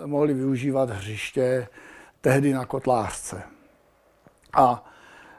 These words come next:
eh, právě tam zahájil tu svoji velkou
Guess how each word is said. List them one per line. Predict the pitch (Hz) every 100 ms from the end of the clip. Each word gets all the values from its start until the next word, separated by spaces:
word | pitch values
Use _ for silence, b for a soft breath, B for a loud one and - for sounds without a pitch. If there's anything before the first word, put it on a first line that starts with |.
| _
eh, | 131 131 131 127 127 127 127 120 110 B -
právě | - 143 160 165 151 123
tam | 139 147 151 151 143 - - 131
zahájil | 123 127 127 147 151 139
tu | 143
svoji | - 143 147 143
velkou | 135 139 156 147 135